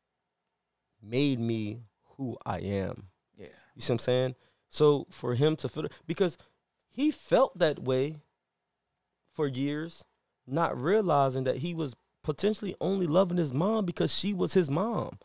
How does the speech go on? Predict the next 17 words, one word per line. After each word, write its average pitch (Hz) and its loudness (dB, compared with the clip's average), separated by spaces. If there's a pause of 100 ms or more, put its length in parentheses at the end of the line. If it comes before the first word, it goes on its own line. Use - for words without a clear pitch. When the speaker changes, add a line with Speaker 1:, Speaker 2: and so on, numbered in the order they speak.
(360)
Speaker 1:
That's 208 6
like 233 4
a 208 4
man 190 2
talking 196 2
about 190 4
us 185 0
not 190 2
getting 160 0
married 208 0
for 180 -2
we 190 -4
see 208 -2
him 190 2
loving 180 2
his 139 -2
wife 185 -4